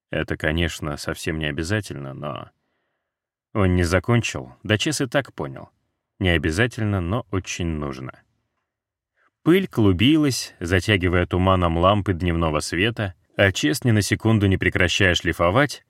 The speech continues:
прикидывал заказ на склад и думал, у кого бы разжиться швейной машинкой. Пятнадцати минут ему хватило, чтобы обработать все.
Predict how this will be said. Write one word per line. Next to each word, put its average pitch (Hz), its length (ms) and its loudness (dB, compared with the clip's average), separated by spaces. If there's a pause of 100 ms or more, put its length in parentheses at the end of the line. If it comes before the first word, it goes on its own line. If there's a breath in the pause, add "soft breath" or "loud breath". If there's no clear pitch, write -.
(140)
прикидывал 165 500 0
заказ 107 420 2
на 101 120 2
склад 147 400 -2
и 101 180 0
думал, 147 440 0 (220)
у 104 80 -2
кого 107 340 2
бы 156 140 0
разжиться 107 540 0
швейной 78 440 -2
машинкой. 71 640 -4 (920 loud breath)
Пятнадцати 131 560 2
минут 117 300 2
ему 104 200 4
хватило, 120 500 2
чтобы 110 360 2
обработать 85 560 0
все. - 260 -6